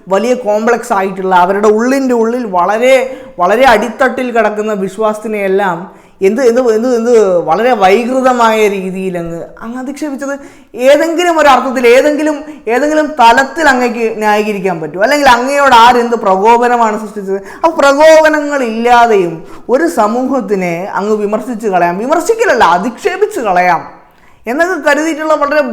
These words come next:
ബോധപൂർവമായിട്ടുള്ള ഒരു ശ്രമമാണ് ഇടതുപക്ഷം എക്കാലവും നടത്തിയിട്ടുള്ളതും ഇപ്പോഴും നടത്തിക്കൊണ്ടുപോയിരിക്കുന്നത്. ഈ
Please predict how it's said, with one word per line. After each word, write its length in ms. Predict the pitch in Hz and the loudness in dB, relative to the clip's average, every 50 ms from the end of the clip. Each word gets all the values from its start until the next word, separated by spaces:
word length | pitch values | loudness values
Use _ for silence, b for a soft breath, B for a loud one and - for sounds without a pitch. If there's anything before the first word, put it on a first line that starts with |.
| 214 233 | -4 -4
ബോധപൂർവമായിട്ടുള്ള 1080 | 240 254 277 269 294 277 269 277 269 269 269 254 247 240 233 226 220 226 226 226 226 226 233 247 B B B B B - | -2 0 0 2 2 0 0 0 -2 -2 -2 0 0 -2 -2 -2 -4 -8 -4 -2 0 0 0 0 B B B B B -4
ഒരു 160 | 208 220 254 226 | -2 -2 -2 -2
ശ്രമമാണ് 520 | - 220 220 226 233 233 220 214 208 208 214 220 - - 208 | -4 -2 -2 0 0 0 0 0 0 -2 -4 -6 -2 -2 0
ഇടതുപക്ഷം 520 | 208 220 220 214 202 196 196 226 214 202 196 | 0 0 -2 -2 -4 -6 -6 -6 -6 -4 -6
എക്കാലവും 580 | 185 196 - - 269 269 269 277 302 311 320 311 285 | -6 -8 -6 -2 2 4 4 4 4 4 2 2 2
നടത്തിയിട്ടുള്ളതും 580 | 240 233 226 247 240 214 220 226 226 226 226 220 196 | 0 0 0 -2 -6 -6 -4 -2 -2 -2 -2 -2 -4
ഇപ്പോഴും 240 | 185 226 240 240 233 | -4 -4 -4 -4 -2
നടത്തിക്കൊണ്ടുപോയിരിക്കുന്നത്. 1040 | 208 190 196 190 208 226 220 233 226 226 214 190 156 147 143 147 135 117 - - _ _ b b b b b b b b b | -2 -4 -4 -4 -6 -6 -4 -4 -2 0 -2 -2 -2 -4 -10 -14 -18 -20 -20 -20 _ _ b b b b b b b b b
ഈ 120 | 185 214 | -10 -4